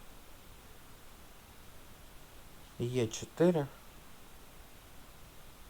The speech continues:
І зараз будемо шукати три. Давай там знизу, ні?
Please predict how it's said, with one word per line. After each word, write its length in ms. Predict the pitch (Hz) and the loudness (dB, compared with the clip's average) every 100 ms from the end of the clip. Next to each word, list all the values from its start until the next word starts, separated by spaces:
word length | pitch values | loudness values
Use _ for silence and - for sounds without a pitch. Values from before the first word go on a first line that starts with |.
| - - - | -12 -14 2
І 120 | 165 | 8
зараз 440 | 156 131 123 117 110 | 10 12 12 12 8
будемо 360 | 113 113 113 | 4 4 4
шукати 480 | 110 - - 113 - 101 | 4 2 4 4 4 0
три. 300 | 117 110 98 98 - - - - - - - - - - - - - - - - - - - - - - - - - - - - - - - - | 4 6 6 2 -6 -12 -12 -14 -12 -12 -12 -12 -14 -14 -14 -12 -12 -12 -12 -12 -14 -12 -14 -12 -12 -12 -12 -12 -12 -12 -14 -12 -12 -12 -14 -4
Давай 340 | - 131 135 | 6 12 12
там 220 | 110 113 | 12 6
знизу, 360 | 110 117 107 104 | 6 6 6 4
ні? 240 | 107 147 | 4 4